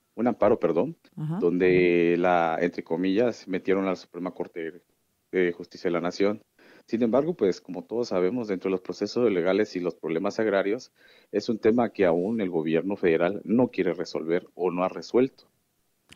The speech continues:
Speaker 2: El
Speaker 1: Por eso es de
Speaker 2: presidente
Speaker 1: que
Speaker 2: Andrés Manuel López Obrador, no sé si, bueno, no sé si ustedes tengan ahí alguna, alguna información, dijo ayer o antier que este era un problema entre pobladores que se iba a resolver. ¿Se puede reducir a eso, Francisco?
Speaker 1: N-, negativo.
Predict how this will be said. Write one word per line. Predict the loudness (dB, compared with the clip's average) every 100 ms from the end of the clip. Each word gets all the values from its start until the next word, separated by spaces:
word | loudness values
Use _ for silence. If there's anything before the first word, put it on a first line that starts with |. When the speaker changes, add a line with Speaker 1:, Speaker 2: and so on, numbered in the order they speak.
| _
Speaker 2:
El | 0
Speaker 1:
Por | 4
eso | 6
es | 6 4
de |
Speaker 2:
presidente | 2 2 2
Speaker 1:
que | 2 2 0 0
Speaker 2:
Andrés | 0 0 0
Manuel | 0 0
López | 0 -2 -2
Obrador, | 2 2 2 0 0
no | 0 0
sé | -2
si, | -4
bueno, | -2 -2
no | -2 -2
sé | -4
si | -6
ustedes | -4 -4
tengan | -2 -4 -4 -2
ahí | -2 -2
alguna, | -2 -2 -2 -4 -4
alguna | -4 0 0
información, | 0 0 0 0 0
dijo | 0 2 2
ayer | 2 2 2 2
o |
antier | 0 2 0 0
que | 0
este | -2
era | -2
un | -2
problema | -2 -2 -4 -4 -12 -20 _
entre | 0 2 0
pobladores | 2 2 4 2 2 0 -2 -4
que | -2 0
se | 2
iba | 2 2
a |
resolver. | 0 0 2 0 -2 -6 -20 _
¿Se | -2 0
puede | 2 0
reducir | 0 0 0 0
a | 2
eso, | 0 -2 -4 -6
Francisco? | -4 -2 -4 -4 -6 -4
Speaker 1:
N-, | -10 -4 -4
negativo. | -2 0 4 2 2 0 0 -4